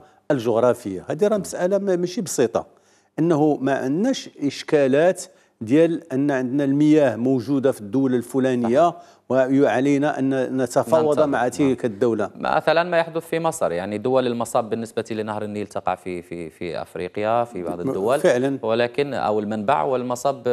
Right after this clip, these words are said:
Speaker 2: يمر بالسودان وصولا إلى، إلى مصر، فسد النهضة في أثيوبيا خلق كثير من
Speaker 1: ك-،
Speaker 2: الإشكالية.
Speaker 1: فعلا. فأنا أعتقد بأنه بما أننا لن نكون،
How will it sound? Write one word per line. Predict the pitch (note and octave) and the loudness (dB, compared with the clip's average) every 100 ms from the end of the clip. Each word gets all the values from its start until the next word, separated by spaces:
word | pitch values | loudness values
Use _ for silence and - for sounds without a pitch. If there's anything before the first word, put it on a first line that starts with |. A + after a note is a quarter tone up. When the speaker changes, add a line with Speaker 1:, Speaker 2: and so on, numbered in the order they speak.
| A#2 A2 | 0 0
Speaker 2:
يمر | G#2 A#2 B2 A#2 | 0 0 0 -2
بالسودان | A2 - A2+ A#2+ A#2+ | -4 -10 -4 -2 -2
وصولا | A2+ - A2+ | -4 -6 -6
إلى، | G#2+ G#2 G#2+ - | -4 -4 -4 -4
إلى | G#2+ | -4
مصر، | G#2 G#2 C#3 | -4 -4 -6
فسد | - A#2+ A#2 G#2+ - A2+ G#2 | -2 0 2 0 -2 -6 -6
النهضة | A2 G#2+ G#2+ | -6 -4 -6
في | - D#2 | -6 -8
أثيوبيا | - A#2 A2+ | -6 -8 -8
خلق | - A2+ A2+ A#2 - - _ - | -4 -4 -2 -4 -6 -20 _ -10
كثير | A2 A#2+ | -6 -6
من | G#2+ | -4
Speaker 1:
ك-، | G2+ | -6
Speaker 2:
الإشكالية. | C2 - A2 D#2+ D2+ | -4 -4 -4 -4 -10
Speaker 1:
فعلا. | D#2+ F3+ A#2+ B2+ B2+ - | -2 0 2 0 -4 -10
فأنا | - F#3 - E3 F#3 | -2 -2 0 -2 0
أعتقد | E3+ C#3 G3+ - D3 A2+ | 0 0 -2 0 -2 0
بأنه | C#3+ C#3 B2+ | -2 -2 0
بما | C#3 F3+ D#3+ | 0 0 -2
أننا | D3+ D3+ E3 E3+ - | -2 -2 -2 -2 -2
لن | A#2 F3+ F3 C3+ C3+ | 0 2 2 0 0
نكون، | C3+ - F3 | 0 2 2